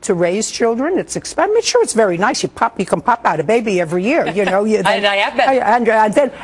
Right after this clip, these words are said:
Speaker 1: and then have a television program, you know,
Speaker 2: <laughs>
Speaker 1: named in your honor. But actually, if you're responsibly parenting, you only have the number of children that you can afford to take care of.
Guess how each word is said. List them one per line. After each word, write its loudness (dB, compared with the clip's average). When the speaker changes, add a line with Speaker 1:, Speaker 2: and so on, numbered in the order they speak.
Speaker 1:
and 0
then 4
have 2
a -2
television 0
program, 0
you 2
know, 2
Speaker 2:
<laughs> -14
Speaker 1:
named 2
in 2
your 2
honor. -2
But 0
actually, -2
if -4
you're -2
responsibly -4
parenting, -2
you -2
only -2
have -4
the 0
number -2
of -6
children -4
that -6
you -14
can -4
afford -4
to -4
take -4
care -2
of. -6